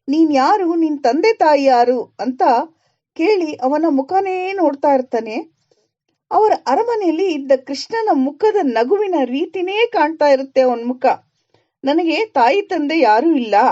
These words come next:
ಅಂದ್ರೆ ತಾಯಿ ತಂದೆ ಯಾರೋ ಗೊತ್ತಿಲ್ಲ. ನಾನು ಕೃಷ್ಣ ಅಂತ ಮಾತ್ರ ನನಗ್ ಗೊತ್ತು." "ಏನ್ ಮಾಡ್ತೀಯ?" "ಏನೂ ಮಾಡಲ್ಲ. ಊರ್ ತುಂಬಾ ಅಲ್ದಾಡ್ತೀನಿ. ಯಾರಾದ್ರೂ ಏನಾದ್ರೂ ಕೇಳಿದ್ರೆ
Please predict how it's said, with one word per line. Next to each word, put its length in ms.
ಅಂದ್ರೆ 420
ತಾಯಿ 300
ತಂದೆ 420
ಯಾರೋ 320
ಗೊತ್ತಿಲ್ಲ. 480
ನಾನು 440
ಕೃಷ್ಣ 420
ಅಂತ 220
ಮಾತ್ರ 500
ನನಗ್ 260
ಗೊತ್ತು." 340
"ಏನ್ 220
ಮಾಡ್ತೀಯ?" 400
"ಏನೂ 380
ಮಾಡಲ್ಲ. 400
ಊರ್ 340
ತುಂಬಾ 400
ಅಲ್ದಾಡ್ತೀನಿ. 680
ಯಾರಾದ್ರೂ 560
ಏನಾದ್ರೂ 580
ಕೇಳಿದ್ರೆ 540